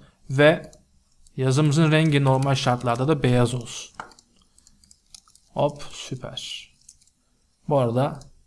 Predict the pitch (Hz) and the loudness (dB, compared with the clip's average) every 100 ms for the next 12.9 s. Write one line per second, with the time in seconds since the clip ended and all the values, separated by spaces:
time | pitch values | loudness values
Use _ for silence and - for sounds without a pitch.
0 | _ _ - - - 135 135 135 139 131 | _ _ -20 -10 -2 0 0 0 2 2
1 | 139 - - - - _ - 123 127 127 | -2 -6 -16 -20 -20 _ -12 -2 -2 0
2 | 131 123 117 113 113 131 170 - _ _ | -2 -2 -2 -6 -4 -4 -4 -12 _ _
3 | _ - 113 143 165 160 - - _ - | _ -12 -6 -4 -4 -8 -18 -20 _ -20
4 | _ _ 131 123 120 120 117 139 160 139 | _ _ 0 0 0 -6 -4 -4 -4 -6
5 | 131 - - - _ 143 131 120 117 151 | -8 -8 -12 -20 _ 0 2 2 0 2
6 | 135 123 131 113 107 107 - - - 156 | 2 2 0 -2 -6 -16 -14 -12 -12 -10
7 | 143 - 143 123 160 - 151 127 131 131 | -12 0 4 4 2 0 -2 4 4 4
8 | 160 143 131 135 113 - - - _ _ | 0 2 2 4 2 0 -10 -16 _ _
9 | _ _ _ 135 147 143 123 127 143 - | _ _ _ 4 8 8 8 4 -4 -6
10 | 147 147 147 143 127 180 214 - 123 - | 2 4 4 0 -2 -2 -4 -4 -4 -6
11 | - 120 104 107 101 107 - _ _ - | -10 -10 -10 -10 -10 -12 -14 _ _ -20
12 | - - - - 233 233 254 - | -20 -20 -4 2 4 4 2 -2